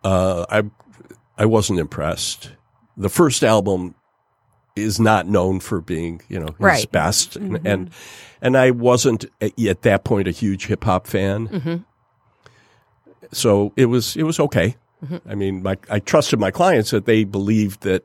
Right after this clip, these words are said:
Speaker 3: Mm-hmm.
Speaker 1: He could be a star.
Speaker 2: Is that what they told you?
Speaker 1: Oh, yeah. They wouldn't have signed him otherwise.
Speaker 2: Okay.
Speaker 1: You don't just sign someone to sign him. So,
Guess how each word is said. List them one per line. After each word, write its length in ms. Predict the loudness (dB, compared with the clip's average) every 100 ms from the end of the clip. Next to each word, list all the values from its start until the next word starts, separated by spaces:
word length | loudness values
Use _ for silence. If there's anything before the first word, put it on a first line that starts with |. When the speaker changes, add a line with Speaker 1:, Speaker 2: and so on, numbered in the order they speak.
| _ -16
Speaker 3:
Mm-hmm. 300 | -14 -14 -16 -18 _ _ _ _ _ _ _ _
Speaker 1:
He 180 | -2 0
could 180 | -2
be 100 | -4 -4
a 40 |
star. 400 | 0 0 0 0
Speaker 2:
Is 120 | 0 2
that 140 | 2
what 120 | 2
they 120 | 0
told 280 | 0 -4 -4
you? 160 | -4 0
Speaker 1:
Oh, 140 | 2 2
yeah. 300 | 2 -2 0
They 140 | 0
wouldn't 220 | 0 -4
have 80 | -2
signed 260 | 0 -2 -6
him 100 | -12
otherwise. 440 | -14 -18 -18 -2
Speaker 2:
Okay. 360 | -2 -2 -6 -6
Speaker 1:
You 80 | -8
don't 240 | -10 -14 _
just 220 | -14 -8
sign 240 | -6 -6
someone 240 | -8 -14 -14
to 80 | -12
sign 220 | -10 -10
him. 140 | -14 _ _ -20 -20 -20 -14
So, 440 | 0 4 4 4